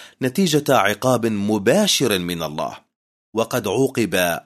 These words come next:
عزى عقابا مباشرا من الله فمات، فلأنه لمس تابوت العهد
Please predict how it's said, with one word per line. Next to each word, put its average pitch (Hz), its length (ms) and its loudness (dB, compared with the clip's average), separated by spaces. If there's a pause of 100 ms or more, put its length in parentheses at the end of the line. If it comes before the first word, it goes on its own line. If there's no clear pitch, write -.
عزى 104 500 0
عقابا 98 560 0
مباشرا 117 800 0
من 170 240 0
الله 156 440 2
فمات، 123 600 -2 (960)
فلأنه 202 560 2
لمس 214 400 2
تابوت 98 560 -2
العهد 143 480 -2